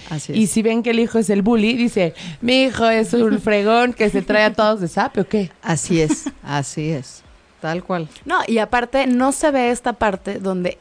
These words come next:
Speaker 3: ese niño está sufriendo.
Speaker 1: Sí.
Speaker 3: O sea, no, no por ser buleado, es así, porque tú dirías, "Pues es que hace sufrir a los demás y él está aquí, su-, muy bien".
Speaker 1: Claro.
Speaker 3: No, ese niño está
Speaker 1: Sí.
Speaker 3: sufriendo.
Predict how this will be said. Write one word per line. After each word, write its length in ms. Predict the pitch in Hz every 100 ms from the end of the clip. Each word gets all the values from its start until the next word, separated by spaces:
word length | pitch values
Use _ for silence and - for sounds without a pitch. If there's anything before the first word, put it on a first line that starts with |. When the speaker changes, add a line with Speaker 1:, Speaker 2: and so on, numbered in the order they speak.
| _
Speaker 3:
ese 380 | 277 269 - 294
niño 540 | 269 240 208 185 170
está 340 | - - - 208
sufriendo. 840 | - 214 - 208 214 208 180 180 - - - -
Speaker 1:
Sí. 80 | 185
Speaker 3:
O 40 | 202
sea, 180 | 220 220
no, 160 | 247
no 220 | 269 294
por 120 | 349 359
ser 220 | 311 269
buleado, 300 | 269 247 220
es 120 | 226
así, 200 | 233 214 - -
porque 220 | 196 220
tú 160 | 214 262
dirías, 380 | 269 269 277 -
"Pues 120 | 202
es 120 | 220
que 160 | - 160 -
hace 240 | 190 233
sufrir 400 | - 202 185 196
a 60 | 196
los 160 | 196
demás 280 | 214 196 190
y 20 | 180
él 140 | -
está 220 | 180 -
aquí, 300 | - - 208
su-, 160 | - 208
muy 220 | 196 196
bien". 160 | 196 214
Speaker 1:
Claro. 100 | -
Speaker 3:
No, 280 | 214 262 -
ese 240 | 262 262 349
niño 260 | 277 254
está 220 | 254 214
Speaker 1:
Sí. 80 | 208
Speaker 3:
sufriendo. 500 | 220 - 202 185 185